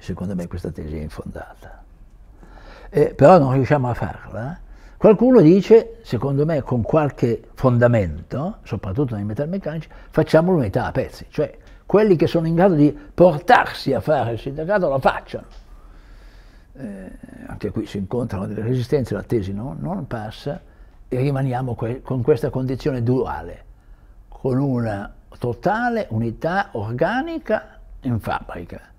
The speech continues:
e con una unità che mantiene in piedi però le diverse forme di organizzazione sindacale confederale fuori dalla fabbrica, con esperienze tuttavia invece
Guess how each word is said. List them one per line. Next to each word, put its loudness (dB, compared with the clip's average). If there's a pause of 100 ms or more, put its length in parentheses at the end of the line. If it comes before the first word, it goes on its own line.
(500)
e -4
con 4
una 4
unità 4 (1800)
che 4
mantiene 6
in 4
piedi 6
però 6
le 6
diverse 2
forme 2
di -2
organizzazione -4
sindacale -6
confederale -6 (300)
fuori 0
dalla -8
fabbrica, -20 (680)
con 0
esperienze 6
tuttavia 2
invece -2